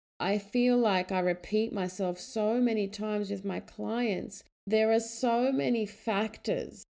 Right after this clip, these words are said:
that come into play when it comes to your weight. Weighing yourself every day should really be looked at, because what is the point of weighing yourself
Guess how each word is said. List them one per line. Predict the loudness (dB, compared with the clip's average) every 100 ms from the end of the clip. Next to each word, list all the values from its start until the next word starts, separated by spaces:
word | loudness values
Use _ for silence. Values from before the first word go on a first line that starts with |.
| 0
that | 4 4 2
come | 0 2
into | 2 0
play | -4 -2 0 2
when | 2 0
it | -2 -6
comes | -6 -4 -4
to | -4
your | -2 0 0
weight. | 2 2 2 -2 -10 _ _ _ _ _ 0
Weighing | 4 6 6 4
yourself | 2 0 2 2 2 0
every | -2 0 0
day | 2 2 2 2 0 -4 -6 -12 _ -12
should | -4 -2
really | 0 0 2 2 0
be | 0 -2
looked | 0 -2 -4 -4
at, | -4 -4 -10 -20 _ _ _
because | -4 -4 2 4 6 4 -8 _ _ _ _ _ _ _
what | -12 -2 0 0 0
is | 0 0
the | -4
point | -4 -4 0 2 0 -4 -16 -18 _ -4
of | -2 -2
weighing | 0 2 4 2 0
yourself | -2 -4 -2 0 0 -2